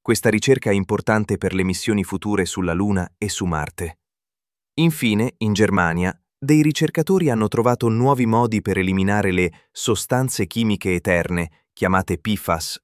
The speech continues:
nell'acqua. I ricercatori dell'Helmholtz Zentrum Dresden-Rossendorf hanno creato due metodi: cavitazione idrodinamica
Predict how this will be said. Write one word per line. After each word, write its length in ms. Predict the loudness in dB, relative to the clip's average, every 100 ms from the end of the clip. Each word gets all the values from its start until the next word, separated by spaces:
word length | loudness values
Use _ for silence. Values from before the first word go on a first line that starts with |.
| -4
nell'acqua. 680 | 0 0 0 -4 -4 -6 -6 _ _ _ _ _ _ _ _
I 140 | -2 0
ricercatori 680 | 2 0 0 0 2 2
dell'Helmholtz 720 | 4 4 4 2 2 0 -2 -8
Zentrum 540 | 0 0 2 0 0
Dresden-Rossendorf 1300 | 0 2 0 0 0 2 2 2 -2 -2 0 0 -4 -8 -8 _ -2
hanno 260 | 2 2
creato 420 | 2 0 2 0
due 220 | 2 4 4
metodi: 520 | 2 -4 -4 -4 -8 _ _ _ _ _
cavitazione 720 | -2 0 2 0 0 2 2 2
idrodinamica 880 | 0 0 0 0 0 0 -2 -6